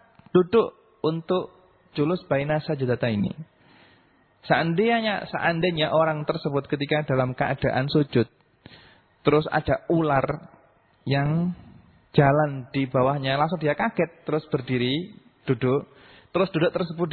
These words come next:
dijadikan sebagai duduk di antara dua sujud, maka tidak boleh, harus kembali sujud lagi, kemudian duduk. Niat untuk duduk di antara dua sujud. Yang kedua, dalam duduk di antara dua sujud ini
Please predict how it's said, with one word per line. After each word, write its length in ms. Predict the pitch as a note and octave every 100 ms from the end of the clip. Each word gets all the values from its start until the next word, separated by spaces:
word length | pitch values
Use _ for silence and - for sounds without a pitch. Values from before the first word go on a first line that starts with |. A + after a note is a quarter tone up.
| E3
dijadikan 480 | D#3+ D3 G3+ F#3 E3
sebagai 320 | - C#3+ C3+
duduk 400 | D#3+ D3+ C#3 - - - - -
di 80 | C#3
antara 400 | C3+ D3+ D3 C3
dua 160 | B2
sujud, 320 | A2 G#2+ B2 F#3
maka 160 | G3+ A3+
tidak 240 | G#3 -
boleh, 240 | D#3+ C#3 A#2
harus 240 | B2+ G3+ -
kembali 400 | D3 C#3 D3 D#3 -
sujud 240 | D#3 C#3 B2+
lagi, 400 | A#2+ A2+ D3 F3+ - - -
kemudian 560 | D3+ D3+ C#3+ D#3 F3 E3
duduk. 320 | C#3 B2+ B2+ - - _ _ _ -
Niat 320 | B2 C3 D#3 -
untuk 240 | C3+ D3+
duduk 320 | C3+ B2 F#3+
di 80 | -
antara 320 | G2+ A#2+ B2
dua 240 | A#2+ G#2+ G2
sujud. 320 | G2 - G2 F3 - _ _ _ _ _ _ - - - _
Yang 240 | F3 G3+
kedua, 480 | A3 E4+ G3+ F#3+ - -
dalam 640 | - F3 F#3+ A#3+ B3+ A#3+ A#3 - _ -
duduk 320 | F#3 A3 F3
di 80 | C#3
antara 400 | E3 E3 D#3+ D3+
dua 240 | C#3+ C3
sujud 240 | C#3+ C3
ini 160 | A2 F3+